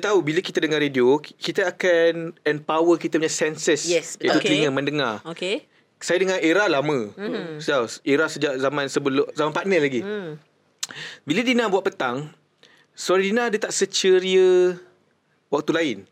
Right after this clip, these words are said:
Speaker 3: Oh.
Speaker 1: Okey, faham, faham, faham
Speaker 2: Ya.
Speaker 1: kan? Tapi Dina, selalunya memang kita, ah, kita buat, kita buat radio, kita dah
Speaker 3: Mm,
Speaker 1: tahu dah.
Speaker 3: ha, ha.
Speaker 1: Tapi untuk orang kat luar sana, kadang-kadang bila kita on air,
Speaker 2: Mm-mm.
Speaker 1: memang kadang kita kena pura-pura happy tak?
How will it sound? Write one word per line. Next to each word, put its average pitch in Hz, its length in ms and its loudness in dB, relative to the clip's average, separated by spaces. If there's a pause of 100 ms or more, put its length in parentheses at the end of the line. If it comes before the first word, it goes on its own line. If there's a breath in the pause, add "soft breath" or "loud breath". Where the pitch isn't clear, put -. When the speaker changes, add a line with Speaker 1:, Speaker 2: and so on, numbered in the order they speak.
(180)
Speaker 3:
Oh. 156 600 -8
Speaker 1:
Okey, 147 260 -2
faham, 139 180 -2
faham, 139 240 -4
faham 139 180 -2
Speaker 2:
Ya. 156 80 2
Speaker 1:
kan? 113 100 -2 (240)
Tapi 180 300 -4
Dina, 175 400 -4 (360 soft breath)
selalunya 233 760 -2
memang 220 720 0 (160)
kita, 196 420 0
ah, 131 120 0
kita 143 220 -6
buat, 175 120 0
kita 147 160 -2
buat 151 120 2
radio, 147 140 0
kita 175 140 0
dah 175 80 0
Speaker 3:
Mm, 151 80 0
Speaker 1:
tahu 139 100 2
dah. 175 120 0
Speaker 3:
ha, 131 80 -2
ha. 180 60 -4
Speaker 1:
Tapi 160 140 -4
untuk 156 160 -2
orang 143 120 0
kat 139 100 -8
luar 139 100 -2
sana, 127 200 -4
kadang-kadang 220 500 -2 (300 loud breath)
bila 180 220 -4
kita 208 600 2 (1120)
on 180 220 2
air, 139 280 2
Speaker 2:
Mm-mm. 190 400 -10
Speaker 1:
memang 190 200 -2
kadang 226 160 0
kita 220 120 -6
kena 202 140 -2
pura-pura 190 800 -2
happy 190 540 -6
tak? - 100 -12